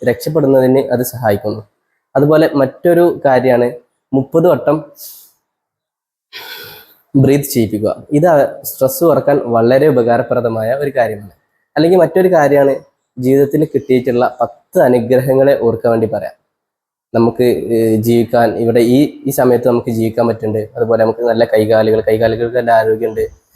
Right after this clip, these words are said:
നടക്കാൻ പറ്റുന്നുണ്ട്, എല്ലാ കാര്യങ്ങളും കേൾക്കാൻ പറ്റുന്നുണ്ട്, അങ്ങനെ കുറച്ച് പത്ത് അനുഗ്രഹങ്ങൾ ഓർക്കാൻ വേണ്ടി പറയാം.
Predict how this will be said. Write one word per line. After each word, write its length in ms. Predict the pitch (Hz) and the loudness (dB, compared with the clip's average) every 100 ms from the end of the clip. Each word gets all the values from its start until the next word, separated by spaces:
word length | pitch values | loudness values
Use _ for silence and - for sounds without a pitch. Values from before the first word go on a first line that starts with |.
| _ - | _ -2
നടക്കാൻ 340 | 113 - 127 | -2 0 0
പറ്റുന്നുണ്ട്, 500 | 123 120 117 117 113 | 0 0 0 0 2
എല്ലാ 400 | 110 117 120 120 123 | 0 0 2 2 2
കാര്യങ്ങളും 340 | 120 120 120 | 2 2 2
കേൾക്കാൻ 320 | 120 110 120 | 0 0 -2
പറ്റുന്നുണ്ട്, 380 | 117 - 117 104 | -6 -6 -10 -8
അങ്ങനെ 220 | 123 160 | -4 -2
കുറച്ച് 440 | 175 147 143 - 165 - | -2 -4 -6 -8 -6 -6
പത്ത് 320 | 127 - - | -6 -4 -2
അനുഗ്രഹങ്ങൾ 640 | 131 127 123 135 139 139 151 - | 0 0 0 0 2 2 2 0
ഓർക്കാൻ 300 | 123 - 123 | -2 0 0
വേണ്ടി 180 | 113 107 | 0 -2
പറയാം. 160 | 92 | -6